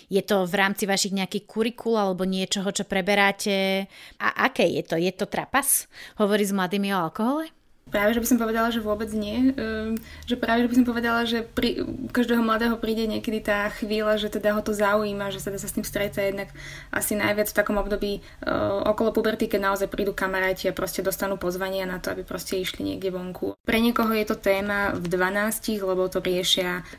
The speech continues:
Speaker 2: ehm, so svojimi rodičmi, ehm, proste, že niekto má doma nejaký takýto problém a proste to riešia. Pre niekoho je to téma v štrnástich, kedy to riešia proste v partii. Takže tým pádom rozprávame sa s nimi o tom a, um, u nás vlastne môžu s tým prísť, myslím si, že mnohí vedia o tom, že vlastne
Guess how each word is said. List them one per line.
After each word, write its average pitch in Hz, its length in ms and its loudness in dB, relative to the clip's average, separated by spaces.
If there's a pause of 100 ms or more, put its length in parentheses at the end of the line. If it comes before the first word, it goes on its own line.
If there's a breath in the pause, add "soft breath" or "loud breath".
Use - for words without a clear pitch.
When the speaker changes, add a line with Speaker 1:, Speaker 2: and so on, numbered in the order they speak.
Speaker 2:
ehm, 175 240 -2
so 185 80 2
svojimi 185 320 0
rodičmi, 208 560 0 (160)
ehm, 180 240 -4
proste, 175 320 -8
že 175 80 -2
niekto 175 240 -2
má 175 160 0
doma 180 160 -2
nejaký 180 240 -4
takýto 170 240 -4
problém 180 320 -2
a 180 80 -4
proste 175 320 -8
to 185 160 -6
riešia. 196 480 -4 (320 loud breath)
Pre 208 80 4
niekoho 208 400 0
je 202 80 0
to 202 80 2
téma 190 480 0
v - 80 -8
štrnástich, 196 560 -4
kedy 185 220 0 (100)
to - 80 -4
riešia 180 320 -2
proste 180 320 -6
v - 80 -12
partii. 202 480 -4 (160)
Takže 220 240 0
tým 240 160 4
pádom 214 400 2
rozprávame 208 560 0
sa 196 80 -2
s - 160 -4
nimi 208 160 -2
o 214 80 -4
tom 254 160 6
a, - 240 -2
um, 202 300 -4
u 226 80 4
nás 240 160 4
vlastne 240 160 4
môžu 240 320 4
s - 80 0
tým 220 80 0
prísť, 220 320 -2
myslím 214 320 0
si, 226 80 -2
že 214 160 0
mnohí 208 560 0
vedia 196 400 2
o - 0 -
tom, 196 240 -4
že 196 80 0
vlastne 190 480 -4